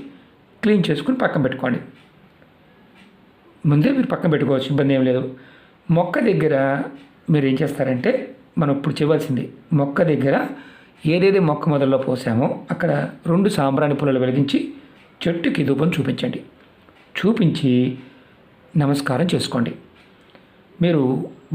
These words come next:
మనసులో రక్షణ కలగాలి, దైవశక్తి మాతో పాటు ఉండాలి, అలాగే మా ఇంట్లో ధనానికి ఇబ్బంది లేకుండా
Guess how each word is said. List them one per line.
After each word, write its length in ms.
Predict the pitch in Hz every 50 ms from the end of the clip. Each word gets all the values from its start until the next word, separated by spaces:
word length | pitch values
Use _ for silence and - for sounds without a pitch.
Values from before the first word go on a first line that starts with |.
| 143 139 139
మనసులో 420 | 156 196 214 - 233 160 143 135 135 143 143 - - - - 147 127 143
రక్షణ 320 | 143 143 - - 185 185 175 180 -
కలగాలి, 480 | 151 143 139 139 143 139 135 127 123 123 123 - - - - - - - - - - _ - - 156 135
దైవశక్తి 600 | 151 156 175 214 208 - 208 196 - - - 143 135 131 143 - - - - 170 143
మాతో 240 | 139 147 147 175 160 160
పాటు 200 | 160 156 147 156 147 123 131
ఉండాలి, 400 | 135 135 143 135 131 131 131 123 127 - - - - - - _ _ _ - - - _ _ _ _ - 170
అలాగే 320 | 156 147 143 135 139 139 135 139 - - - - - - - _ - - 156
మా 80 | 156 165 170
ఇంట్లో 320 | 180 185 185 - 220 180 135 135 - - - - - - 160 139
ధనానికి 480 | 135 147 160 175 175 165 165 - - - - - - - - - - 151
ఇబ్బంది 320 | 135 135 165 170 180 175 156 143
లేకుండా 400 | 139 139 - 151 147 135 131